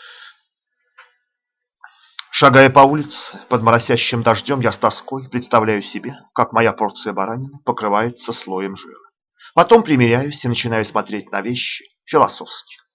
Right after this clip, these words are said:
Во-первых, горячая пища вредна. Во-вторых, я уже так отвык от нее, что случись мне ее попробовать, я, наверное, с отвращением отвернусь. Поэтому железо должно быть горячим, если хочешь его ковать.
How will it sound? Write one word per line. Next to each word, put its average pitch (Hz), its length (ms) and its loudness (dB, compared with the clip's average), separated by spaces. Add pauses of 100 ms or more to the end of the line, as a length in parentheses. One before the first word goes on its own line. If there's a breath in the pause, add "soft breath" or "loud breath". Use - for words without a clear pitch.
(920 loud breath)
Во-первых, - 880 2
горячая 151 460 4
пища - 360 0
вредна. - 340 -16 (440)
Во-вторых, 208 680 2
я 220 160 8
уже 170 160 4
так 147 180 4
отвык 107 320 -4
от - 120 -10
нее, 165 180 -12 (100)
что - 160 -6
случись 131 480 -2
мне 113 160 -4
ее 107 160 -2
попробовать, 151 640 -8
я, 120 100 2
наверное, 120 420 -4
с 151 100 -6
отвращением 143 680 -4
отвернусь. - 600 -14 (280 loud breath)
Поэтому 139 480 6 (300 loud breath)
железо 151 480 4
должно 120 320 2
быть 113 120 -2
горячим, 117 420 0
если - 180 -6
хочешь - 320 -6
его 107 120 -2
ковать. 117 400 0